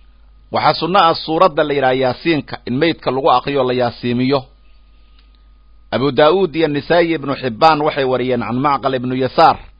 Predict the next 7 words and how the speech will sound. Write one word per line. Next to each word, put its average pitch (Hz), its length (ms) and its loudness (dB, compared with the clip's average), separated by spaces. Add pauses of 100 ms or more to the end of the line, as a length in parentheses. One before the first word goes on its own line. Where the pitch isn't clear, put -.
(800)
anna 127 180 2
Nabiyya 160 400 0
sallallahu 151 560 0
alayhi 147 280 0
wa 135 100 -4
sallama 135 420 0
qaala, 131 460 4